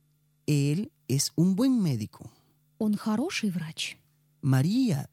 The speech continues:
Speaker 1: vive en México.
Speaker 2: Мария живет в Мексике.
Speaker 1: Ella es mexicana.
Speaker 2: Она мексиканка.
Speaker 1: Ella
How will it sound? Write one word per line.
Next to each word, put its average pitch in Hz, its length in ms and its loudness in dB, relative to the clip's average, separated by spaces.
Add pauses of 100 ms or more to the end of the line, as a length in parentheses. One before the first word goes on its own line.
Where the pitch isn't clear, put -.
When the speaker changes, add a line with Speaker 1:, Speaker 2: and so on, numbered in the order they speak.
Speaker 1:
vive 117 440 0
en 226 200 2
México. 175 560 -2 (480)
Speaker 2:
Мария 294 400 0
живет 330 360 0
в 269 60 2
Мексике. 254 680 -2 (680)
Speaker 1:
Ella 135 580 2
es 117 320 -2
mexicana. 143 640 0 (440)
Speaker 2:
Она 220 240 0
мексиканка. 214 840 -2 (840)
Speaker 1:
Ella 196 360 0